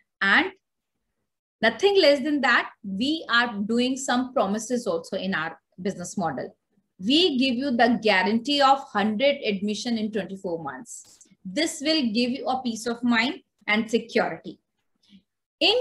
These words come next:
case you are not able to, uh, generate hundred admission in twenty-four months, so we give you the compensation of twenty-five thousand shortfall of each child. This will give you security. This will help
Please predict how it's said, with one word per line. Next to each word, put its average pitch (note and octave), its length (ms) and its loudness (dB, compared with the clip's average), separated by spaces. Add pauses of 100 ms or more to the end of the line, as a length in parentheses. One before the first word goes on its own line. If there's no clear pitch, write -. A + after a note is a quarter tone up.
(140)
case G3+ 300 0
you D4+ 240 0 (120)
are A#3+ 160 2
not B3 320 2
able B3 320 -4
to, C4 80 -4 (240)
uh, F#3 140 0
generate A3+ 500 0
hundred B3 340 4
admission A3 460 -2
in C#4+ 100 -2
twenty-four E4 460 0
months, E3 360 -6 (300)
so C4+ 240 6
we C4+ 140 2 (180)
give C#4 240 4
you C#4+ 160 -2
the D4 160 2
compensation C#4 800 2
of D4+ 100 2 (140)
twenty-five B3+ 800 2 (100)
thousand A3+ 560 0 (460)
shortfall B3+ 640 2
of - 160 -6
each C4 280 -4 (200)
child. F#3+ 440 0 (840)
This C#4+ 200 -6
will E4 160 -2 (120)
give C4+ 180 -4
you D4+ 160 -6
security. G#3+ 720 -2 (520)
This C4 180 -2
will C#4+ 120 4
help C#4 340 4